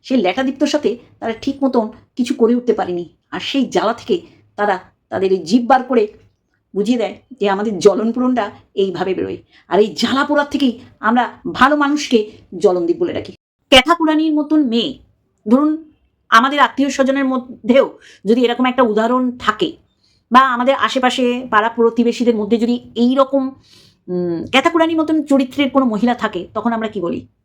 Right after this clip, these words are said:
বলুন তো? ইস, কি অবস্থা, এইভাবে বিয়ে দিল, দেওয়ার পর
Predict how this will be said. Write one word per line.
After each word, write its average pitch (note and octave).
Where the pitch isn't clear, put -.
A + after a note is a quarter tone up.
বলুন G3
তো? C4
ইস, -
কি A3
অবস্থা, F3+
এইভাবে F3+
বিয়ে F3
দিল, F#3
দেওয়ার E3+
পর G#3